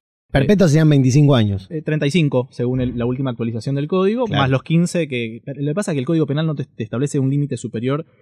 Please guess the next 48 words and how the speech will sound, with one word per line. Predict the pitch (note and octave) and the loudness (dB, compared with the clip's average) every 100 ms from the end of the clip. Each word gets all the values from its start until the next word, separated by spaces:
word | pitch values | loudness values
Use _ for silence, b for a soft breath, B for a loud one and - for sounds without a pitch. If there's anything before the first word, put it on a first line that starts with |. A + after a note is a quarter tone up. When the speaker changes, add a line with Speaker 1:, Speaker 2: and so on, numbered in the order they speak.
| b | b
Speaker 2:
eh, | A#2+ | -8
perdón, | D3+ C3+ A2+ | -2 -2 0
un | A#2+ | -2
tope | C#3+ D3+ C#3+ B2+ A#2 | -2 0 0 0 -2
máximo | C3+ - C3 | -4 -4 -4
de | A2 | -4
cincuenta, | A2+ A#2 D3 B2+ A2+ - _ _ | -4 0 0 0 -6 -14 _ _
Speaker 1:
Claro. | - B2+ A2+ | 0 0 2
Speaker 2:
eh, | |
años | A2+ G#2+ G#2 | 0 -2 -4
de | G2 | -10
prisión. | G#2 G#2 | -10 -2
Speaker 1:
Pero | C3+ C3 | 2 4
Speaker 2:
Perdón. | |
Speaker 1:
la | C#3 C3+ | 2 2
cuestión | D3 - F#3 | 2 4 4
ahí, | F#3 G#3 B3 - | 6 6 4 0
estaría | B2+ D3 E3 D#3 | -2 2 2 4
claro, | F3+ G#3 E3+ | 4 4 4
es | - | 2
que | C#3 B2 A2+ _ _ _ - | 0 0 -2 _ _ _ -2
la | B2+ C3 | 2 4
idea | D#3 F3 | 6 6
de | D3+ | 6
morir | C#3 C#3+ F3 | 4 4 6
en | F3 E3 | 6 6
la | D#3 | 4
cárcel | F3+ G3 F#3+ A3 A3+ G#3+ | 4 4 4 4 2 2
no | C3+ C#3+ | 0 2
es | F#3 - | 2 2
tan | C#3+ C#3 | 0 2
alejada | C3+ B2+ - C#3 B2+ | 2 0 0 0 0
para | A#2 A#2 | 0 0
Alvarado. | A#2+ A#2+ A#2 A2 F#2+ | 0 0 0 -2 -2
Por | A2+ | -2
lo | A#2+ A#2+ | -2 2
tanto, | D#3 C3+ A2+ A2+ A2 | 2 2 0 -2 -4
subirte | - B2+ C#3 C#3 | -4 0 2 2
una | C#3+ C#3 | 2 2
moto | D3 C#3 | 2 2
a | C3 | 2
doscientos | B2+ D#3 C3 B2 | 2 0 0 0
sin | - C#3 | 0 0
casco | D3 A#2+ - A2+ A#2 - _ _ | 0 -2 -2 -4 -4 -6 _ _
y | B2+ B2+ | -2 0
ver | C3 | 0
si | C3 | 0
sobrevivís, | B2+ B2 B2+ C3 D3 F3 - - | 0 2 2 2 4 2 0 -8